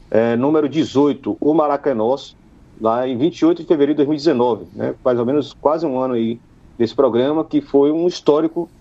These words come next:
fantástico sobre o maior estádio do Rio, que era o maior estádio do mundo, depois o maior estádio do Brasil, e que hoje, sinceramente, não significa absolutamente quase nada, vou falar assim, né, pra não ser cruel,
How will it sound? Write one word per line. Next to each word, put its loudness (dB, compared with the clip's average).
fantástico -2
sobre 0
o 0
maior 2
estádio -2
do -2
Rio, 2
que 2
era 4
o -4
maior 0
estádio 0
do 0
mundo, 0
depois 2
o -2
maior 2
estádio 0
do 0
Brasil, 2
e 2
que 4
hoje, 2
sinceramente, 0
não 0
significa 0
absolutamente 0
quase 0
nada, 0
vou -4
falar 0
assim, -4
né, -4
pra -2
não -2
ser -2
cruel, 2